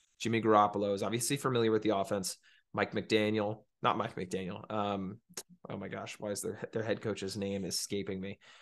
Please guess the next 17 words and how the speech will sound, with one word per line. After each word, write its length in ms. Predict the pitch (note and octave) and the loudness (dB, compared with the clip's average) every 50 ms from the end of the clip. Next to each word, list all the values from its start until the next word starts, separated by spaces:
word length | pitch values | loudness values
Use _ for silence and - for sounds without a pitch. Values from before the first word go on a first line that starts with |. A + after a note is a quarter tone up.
| - - _ _ - | -20 -20 _ _ -2
Um, 500 | - G2+ G2+ G2 G2 G2 F#2+ F#2+ F2+ - - | 2 4 4 4 4 2 2 -2 -4 -6 -6
I'm, 220 | G2+ G#2+ A#2+ C3 - - _ | -4 -4 -4 -6 -8 -8 _
I'm 140 | - A2+ C3 | -2 0 2
gonna 100 | C#3+ C3 | 2 2
have 160 | A#2 A2 F#2+ - | 2 0 -2 -2
to 80 | - | -2
Google 300 | - G2+ G2+ A2 A2 F#2+ | -2 0 0 2 0 -2
this. 360 | - F#2 E2+ - - - - - _ _ _ _ _ | -2 -4 -6 -4 -6 -6 -6 -10 _ _ _ _ _
Mike 140 | - B2+ C3+ | 2 4 6
McDaniels, 720 | C#3+ B2+ - - A2+ A2+ A#2+ B2 A2+ G#2 G2+ - - - | 4 2 6 8 8 8 10 8 8 6 4 2 0 -2
the 80 | - E2+ | -4 0
Dolphins 440 | - - G2 G#2+ G#2+ - G#2 G2+ - | 4 6 8 8 6 6 0 2 2
have 200 | G2 F#2+ F2+ - _ - | 2 2 2 0 _ -4
head 220 | - - F#2+ F2+ | 0 0 0 0
coach, 280 | - - F2+ E2+ - - | 0 0 -2 0 -2 -4
of 120 | - - | -6 -8
course. 340 | - - - - - - - | -6 -6 -6 -4 -4 -6 -10